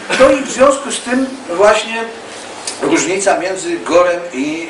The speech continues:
y, Bushem. Powiedział mu tak w konkluzji, że jeśli wygra Bush,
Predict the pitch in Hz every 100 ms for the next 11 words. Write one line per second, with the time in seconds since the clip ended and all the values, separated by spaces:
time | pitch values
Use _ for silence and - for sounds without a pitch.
0 | 135 143 139 139 135 - - - - -
1 | - - - - - 202 226 233 202 208
2 | - 92 - - - 160 151 156 135 -
3 | - - - - 139 139 165 - 226 196
4 | 196 196 196 - 135 -